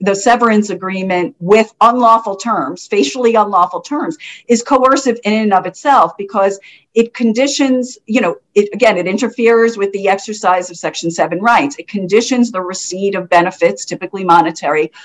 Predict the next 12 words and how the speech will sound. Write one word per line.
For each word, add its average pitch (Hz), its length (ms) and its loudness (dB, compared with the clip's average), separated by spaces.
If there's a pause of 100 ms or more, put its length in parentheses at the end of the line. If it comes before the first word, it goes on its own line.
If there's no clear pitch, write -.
(260)
on 208 200 4
a 214 60 4
waiver 208 800 0 (240)
of 202 240 0
exercising 180 840 0
Section 170 420 -6
seven 165 420 0
rights 185 600 0 (200)
vis-a-vis 175 640 2
these 170 320 -4 (420)
overbroad, 180 1120 2 (320)
um, 165 580 0